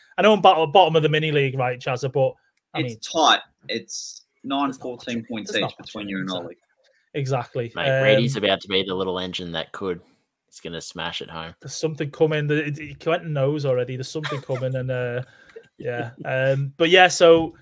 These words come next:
Speaker 1: as well, Colm saying, "I was thinking about getting rid of Trippier, but according to the
Speaker 2: Oh, he's a
Speaker 1: rumors,
Speaker 2: funny
Speaker 1: he loves
Speaker 2: one at the
Speaker 1: playing
Speaker 2: moment,
Speaker 1: away
Speaker 2: that,
Speaker 1: from
Speaker 2: this
Speaker 1: home."
Speaker 2: guy, Kieran
Speaker 1: Yeah.
Speaker 2: Trippier.
Speaker 1: Um, yeah. So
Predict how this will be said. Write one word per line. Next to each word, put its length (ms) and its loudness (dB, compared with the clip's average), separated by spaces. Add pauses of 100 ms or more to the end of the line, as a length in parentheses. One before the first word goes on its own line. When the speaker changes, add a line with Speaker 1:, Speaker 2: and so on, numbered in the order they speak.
(600)
Speaker 1:
as 120 -4
well, 200 4
Colm 400 0
saying, 360 -2
"I 20 -4
was 120 -8
thinking 220 -8
about 200 -6
getting 200 -10
rid 120 -10
of 80 -16
Trippier, 440 -6
but 100 -4
according 360 -8
to 80 -14
the 80 -6
Speaker 2:
Oh, 40 0
he's 120 -2
a 40 -6
Speaker 1:
rumors, 120 -10
Speaker 2:
funny 200 -2
Speaker 1:
he 40 -4
loves 100 -4
Speaker 2:
one 40 -6
at 80 -12
the 60 -8
Speaker 1:
playing 160 -6
Speaker 2:
moment, 120 -8
Speaker 1:
away 100 -8
Speaker 2:
that, 60 -18
Speaker 1:
from 120 -16
Speaker 2:
this 180 0
Speaker 1:
home." 160 0
Speaker 2:
guy, 160 -2 (600)
Kieran 220 -10
Speaker 1:
Yeah. 400 -2 (140)
Speaker 2:
Trippier. 400 -4
Speaker 1:
Um, 180 -10 (720)
yeah. 240 6
So 420 10